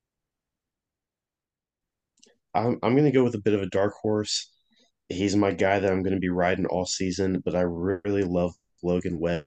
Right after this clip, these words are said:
This is the year that he steps it up. Like we said, only twenty-six,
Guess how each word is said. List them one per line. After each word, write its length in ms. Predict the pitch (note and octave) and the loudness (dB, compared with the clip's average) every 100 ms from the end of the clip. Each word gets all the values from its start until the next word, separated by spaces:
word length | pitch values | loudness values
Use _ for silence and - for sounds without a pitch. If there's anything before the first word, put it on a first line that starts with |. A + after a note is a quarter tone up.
| - | -10
This 440 | F2 E2 - - | -8 -8 -8 -8
is 140 | F#2 E2+ | -6 -6
the 100 | E2+ | -6
year 220 | E2 - | -4 -4
that 80 | - | -6
he 120 | E2+ | -8
steps 480 | - - F2+ - - - _ _ | -8 -4 -4 -4 -12 -18 _ _
it 80 | E2 | -6
up. 280 | E2+ F2 - _ _ _ _ _ | -4 -2 -4 _ _ _ _ _
Like 160 | D2+ E2+ | -6 -4
we 60 | E2+ | -4
said, 200 | E2 D#2+ | -2 0
only 240 | E2+ F2 | 0 -2
twenty-six, 960 | - F#2+ E2+ - - E2+ F2 - - | -4 -4 -2 -4 -4 -2 -2 -4 -10